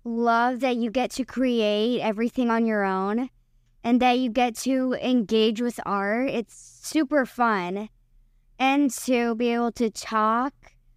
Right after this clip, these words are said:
and have fun selling things at your booth and just, ag-, again, engage with your customers. I think that is really fun to do. And I think that's kind of a gift from God that I love to do that.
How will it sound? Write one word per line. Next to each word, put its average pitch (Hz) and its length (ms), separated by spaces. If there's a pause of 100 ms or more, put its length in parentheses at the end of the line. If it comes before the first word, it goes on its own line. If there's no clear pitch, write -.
(300)
and 226 180
have 226 200
fun 208 640
selling 202 720
things 214 340
at 202 60
your 202 140
booth 196 540
and 196 380 (280)
just, - 580 (420)
ag-, 202 160 (140)
again, 240 300
engage 214 520
with 208 120
your 208 100
customers. 202 1000 (1120)
I 240 360
think 254 240
that 226 240
is 220 520
really 220 540
fun 208 300
to 202 140
do. 185 520 (600)
And 208 140
I 208 120
think 214 260
that's 196 240
kind 196 260
of 190 100
a 185 60
gift 185 180
from 175 180
God 185 360
that 175 200
I 175 540
love 170 220
to 175 100
do 196 260
that. 120 440